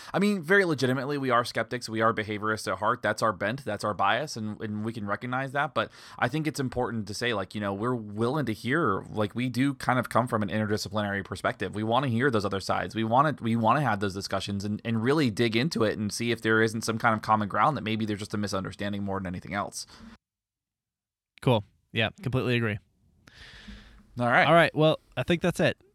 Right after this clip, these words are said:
Speaker 1: Yeah.
Speaker 2: Um, we were snarky and mission accomplished. And hey, if you're interested in supporting the show, please leave us a comment, subscribe to our show, tell a friend.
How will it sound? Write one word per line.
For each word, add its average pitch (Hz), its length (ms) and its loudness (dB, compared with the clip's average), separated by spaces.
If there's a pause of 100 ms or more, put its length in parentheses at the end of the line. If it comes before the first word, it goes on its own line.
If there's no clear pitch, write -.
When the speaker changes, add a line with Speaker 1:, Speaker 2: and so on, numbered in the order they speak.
(100)
Speaker 1:
Yeah. 156 240 4
Speaker 2:
Um, 120 520 0 (200)
we 127 200 2
were 139 80 4
snarky 139 500 2 (180)
and 120 380 0 (140)
mission 117 260 0
accomplished. 120 640 0 (180)
And 113 580 0 (840)
hey, 185 240 12
if 131 220 4
you're 151 100 10
interested 151 320 6
in 147 80 6
supporting 147 380 6
the 139 40 6
show, 139 220 8
please 127 300 6
leave 139 140 4
us 135 120 2
a 127 100 4
comment, 127 580 4
subscribe 139 640 4
to 135 100 8
our 120 80 8
show, 117 300 6
tell 156 260 6
a 165 60 6
friend. 131 600 4